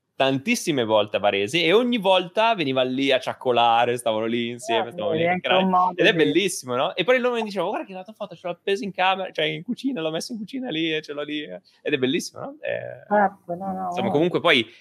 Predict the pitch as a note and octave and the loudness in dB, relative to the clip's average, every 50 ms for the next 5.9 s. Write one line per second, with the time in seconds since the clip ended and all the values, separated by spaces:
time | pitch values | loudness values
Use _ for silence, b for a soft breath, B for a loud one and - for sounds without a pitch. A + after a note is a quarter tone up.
0 | b b b b b b b b _ _ _ _ _ _ _ - B2+ B2 - D3 | b b b b b b b b _ _ _ _ _ _ _ -6 -4 -2 -2 0
1 | D3+ D#3 D3+ D#3 - D#3 - A#2 G#2 G#2 G2+ G#2+ A2 A2+ B2 C#3 D#3 D#3 - C3+ | 0 0 -2 -2 -6 -6 -2 0 2 2 2 0 0 -2 -2 -2 -2 2 2 2
2 | C#3 - A#2+ G#2+ F#2 G#2 G2+ G#2 G2+ - A#2+ A2+ G2 - - _ _ _ - G#2+ | 2 2 -2 -6 -4 -4 -4 -4 -4 -2 -2 -2 -2 -2 -6 _ _ _ -10 -8
3 | G2 F#2+ G#2+ G#2+ G2+ A#2+ A2+ A2 G#2+ F#2 - G#2+ G#2 G2+ G2 - _ - G#2 G#2 | -6 -2 0 0 0 0 -2 -2 -2 -4 -4 -4 -4 -4 -6 -10 _ -8 -4 -4
4 | G2 - _ _ _ _ A2 A2 G#2 - G2+ G2 - G#2+ G#2 G2+ G2+ G2+ G#2 G2+ | -4 -4 _ _ _ _ -12 -10 -6 -4 -4 -2 0 0 0 0 0 -2 -4 -4
5 | G#2+ - - G#2 A2+ A2+ G#2+ - - G2+ - - _ - A2 G2 - - | -6 -4 -4 -2 0 0 -2 0 -2 -4 -4 -4 _ -8 -6 -6 -6 -6